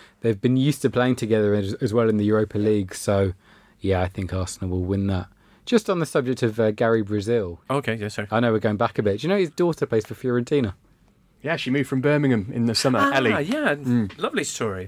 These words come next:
Speaker 3: Yeah.
Speaker 2: On the subject of your mum, do you commentate for her while you're, you know, sat?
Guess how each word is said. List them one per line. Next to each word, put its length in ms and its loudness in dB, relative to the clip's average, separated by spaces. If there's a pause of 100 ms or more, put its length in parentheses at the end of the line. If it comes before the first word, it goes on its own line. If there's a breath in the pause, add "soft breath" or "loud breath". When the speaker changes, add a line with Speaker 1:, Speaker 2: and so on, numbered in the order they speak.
Speaker 3:
Yeah. 220 2
Speaker 2:
On 120 2
the 60 0
subject 260 2
of 80 0
your 120 2
mum, 320 0
do 120 -4
you 80 -2
commentate 640 0
for 160 -2
her 100 0
while 360 0
you're, 260 -2
you 100 -8
know, 120 -4
sat? 340 -4